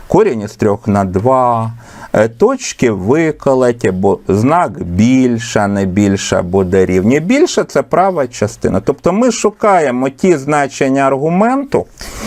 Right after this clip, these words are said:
які попадають ось на цю дугу. Ну,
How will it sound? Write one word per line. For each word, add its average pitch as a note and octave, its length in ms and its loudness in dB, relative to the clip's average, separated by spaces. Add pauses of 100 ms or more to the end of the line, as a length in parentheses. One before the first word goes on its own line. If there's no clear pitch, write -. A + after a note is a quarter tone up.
(120)
які E3+ 460 0
попадають D3+ 1300 0
ось G#3+ 220 2
на D3 160 0
цю - 300 0
дугу. B2+ 520 0 (1080)
Ну, D#4+ 220 2